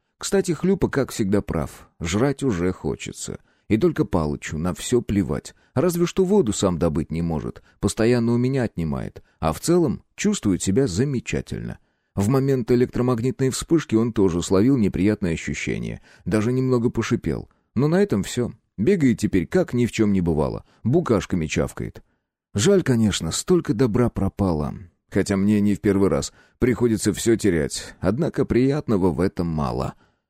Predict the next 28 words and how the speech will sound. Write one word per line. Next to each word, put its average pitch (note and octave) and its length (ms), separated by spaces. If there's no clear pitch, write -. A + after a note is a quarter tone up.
Хорошо, A2 360
если G#2 260
деньги F#2+ 300
останутся C#2+ 480
на C#2 100
счетах. - 440
Но F2+ 100
ведь A2 160
какое-то G2 460
время F2+ 300
всё - 180
равно E2 280
придётся D3+ 440
жить F2+ 220
без F#2 240
улучшений. G#2 600
Просто B2+ 300
нет E3+ 220
смысла A2 480
тратиться F#2+ 440
на F#2+ 120
старьё, A#2+ 400
если F#2 340
мы E3+ 120
собираемся B2 600
приобретать D2 520
восьмое E2 460
поколение. C2 600